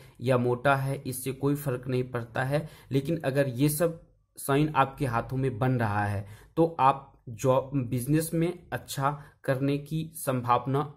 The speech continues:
हंड्रेड परसेंट बढ़ जाती है। अब है कि बहुत से व्यक्ति को ऐसा होता है, जैसे कि मैं अगर देखता हूं तो ये सब लाइनें उसके पास में है लेकिन वो बिजनेस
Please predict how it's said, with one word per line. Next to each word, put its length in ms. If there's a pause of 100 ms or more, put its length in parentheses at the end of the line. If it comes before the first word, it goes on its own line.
(100)
हंड्रेड 360
परसेंट 440 (180)
बढ़ 240
जाती 400
है। 200 (380)
अब 140
है 200 (320)
कि 280 (120)
बहुत 380
से 80
व्यक्ति 400
को 340 (220)
ऐसा 260
होता 360
है, 520
जैसे 320
कि 140
मैं 220 (640)
अगर 220
देखता 440
हूं 260
तो 180
ये 240
सब 340 (280)
लाइनें 680
उसके 300
पास 340
में 120
है 460
लेकिन 280
वो 160
बिजनेस 480